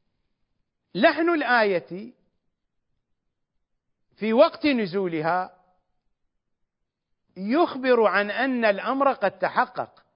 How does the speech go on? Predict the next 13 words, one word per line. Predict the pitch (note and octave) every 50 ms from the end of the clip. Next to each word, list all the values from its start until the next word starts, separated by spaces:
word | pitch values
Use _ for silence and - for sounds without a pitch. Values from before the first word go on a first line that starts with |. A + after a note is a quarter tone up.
| _ _ _ _ _ _ _ -
وهذه | B2+ C3 C#3 E3 F#3+ F#3+ E3 D#3 D3+ D#3 D3+ C#3+ D3+
الآية | D3+ C#3 C3+ F3 G#3+ A3 A3 F#3+ D#3+
قد | - D3+ - - C#3 C3 A#2+
نزلت | A#2+ D#3 G#3 G3+ A3 G#3 F#3 D3+ B2 - _ _ _ _ _ _ _
في | - D3 C#3
زمان | B2 D#3 D#3 F3 A3 C4+ C#4 B3+ A#3
رسول | G3+ E3+ D3+ - D#3 C#3+ B2 B2+
الله. | A2+ G#2+ G#2 G#2 - _ _ _ _ _ _ _ _ _ _ _ _ _ _ -
المسلمون | D#3 E3 D#3 D3 D3 D3 C#3 - C#3 C#3+ D#3 E3 G3 B3 C4+ C4+ B3+ G3+ D3 C3 - _ _ _ _ _ _ _ _ _ _ _ _
دخلوا | A#2 B2+ C#3 B3 C#4+ C#4+ - - B3+ G#3+ F3+ E3 D3+ D#3 - - _ _ _ _ _ _ _ _ _ _ _ _ _ _ _ _ _ _ _ -
إلى | F3 F3 E3+ D3+ C#3+
فلسطين | C3 C3+ C#3+ D3 C3+ C3 - - F3+ A3 C4 B3+ A3 E3 B2 _ _ _ _ _ _ _
بعد | - G#2 A#2 C3+ G#3+ C4 - - F3 D#3+ G3 G3+ G3+ G3+ G3 G3 G3